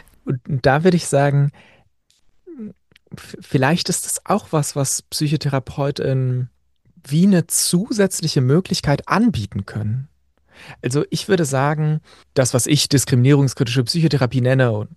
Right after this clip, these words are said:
andere vielleicht anders, also einerseits ist das erste Ziel ist natürlich, Psychotherapie gerechter zu machen. So ein normatives Ziel, könnte man sagen. Aber ich bin davon überzeugt, dass es Psychotherapie auch qualitativ besser macht,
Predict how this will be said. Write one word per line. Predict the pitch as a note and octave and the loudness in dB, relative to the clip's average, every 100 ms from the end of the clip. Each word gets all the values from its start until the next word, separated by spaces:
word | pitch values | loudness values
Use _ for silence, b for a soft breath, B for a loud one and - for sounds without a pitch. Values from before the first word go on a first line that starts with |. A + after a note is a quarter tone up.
| _ | _
andere | C#4 A#2+ A#2+ | -6 -4 -2
vielleicht | A#2 G#2+ - | -2 -4 -4
anders, | D3 D3+ D3 - B B _ _ - | -4 -4 -4 -12 B B _ _ -4
also | B2+ B2+ | -4 -2
einerseits | - D#3 A3 F3 - | -2 2 2 2 0
ist | C#3+ | 0
das | C3+ - | 0 2
erste | D3 G3+ G3+ | 2 2 0
Ziel | - F#3+ | 2 2
ist | E3+ - | 4 2
natürlich, | C#3+ D#3+ D3+ D3 - | 0 2 2 0 -4
Psychotherapie | - E3+ F3 D3 C#3 C#3 | -2 0 2 2 -2 0
gerechter | B2 G3 F#3+ - B2+ | 0 0 0 0 -2
zu | - A2 | -4 -8
machen. | G2 G2 A2+ A#2 _ _ _ _ _ _ _ | -8 -10 -12 -16 _ _ _ _ _ _ _
So | - A2+ | -8 -4
ein | G2+ F#2+ G2 A2 | -2 -4 -4 0
normatives | A2 C3 B2+ A2+ A2+ G#2 - | 2 4 2 0 -2 -2 -4
Ziel, | G#2 F#2+ | -4 -4
könnte | G#2 G#2+ | -6 -6
man | A#2 A#2+ | -10 -12
sagen. | - A2+ - B B B B | -12 -14 -16 B B B B
Aber | C#3+ | -2
ich | F3 - | -2 2
bin | F#3+ | 2
davon | G#3+ F#3 G3 | 4 2 -2
überzeugt, | F#3+ E3 - - - G3+ C#4 C#3+ - - B B | 0 -2 0 -4 0 2 2 0 -4 -14 B B
dass | C#3+ F3+ | -2 0
es | G#3+ - | -2 -2
Psychotherapie | - G#3 F#3 F3+ E3+ - F#3 - | 0 0 2 0 0 -2 -4 0
auch | D3 G#3+ - - | 0 0 -2 -8
qualitativ | - E3 B3 - F3+ - E3+ - | -2 0 2 2 0 0 -6 0
besser | D#3 A#3+ - G#3+ | 0 2 0 0
macht, | A2+ G2+ - - - | -2 -4 -12 -18 -20